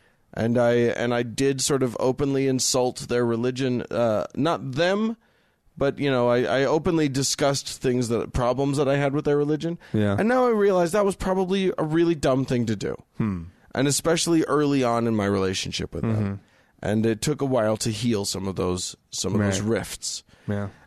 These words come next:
Speaker 1: And I would love to be able to talk openly, uh, with them about my views on things, but I'm never going to be able to. That's just not how this works.
Speaker 2: Right.
Speaker 1: There are going to be some things, because the reason that I'm there is not to just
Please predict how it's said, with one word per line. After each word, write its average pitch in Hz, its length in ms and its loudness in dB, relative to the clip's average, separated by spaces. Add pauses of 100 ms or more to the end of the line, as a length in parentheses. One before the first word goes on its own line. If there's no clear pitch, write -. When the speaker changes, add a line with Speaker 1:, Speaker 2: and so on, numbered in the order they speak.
Speaker 1:
And 190 180 0
I 214 80 2
would 208 160 0
love 202 280 2
to 175 80 -2
be 147 120 2
able 120 180 2
to 107 60 -2
talk 107 280 -2
openly, 95 580 -4 (380)
uh, 95 160 -2
with 101 200 -2
them 95 180 0
about 92 280 -2
my 95 180 -4
views 98 280 -2
on 87 180 -4
things, 117 180 -4
but 190 160 0
I'm 208 160 2
never 220 200 2
going 156 260 0
to 117 60 -2
be 95 140 -2
able - 180 -6
to. 90 160 -6
That's 127 280 -2
just 165 180 -4
not 156 380 -2 (360)
how 139 220 0
this 120 340 0
works. - 520 -6 (160)
Speaker 2:
Right. 98 240 -2
Speaker 1:
There 131 200 2
are 139 160 2
going 151 280 2
to 147 80 0
be 139 160 2
some 131 280 0
things, 131 280 -2
because 165 500 0 (360)
the 170 100 2
reason 226 380 2
that 170 100 2
I'm 139 240 2
there 156 460 2 (840)
is 156 220 0
not 165 300 0
to - 200 -2
just 135 300 -2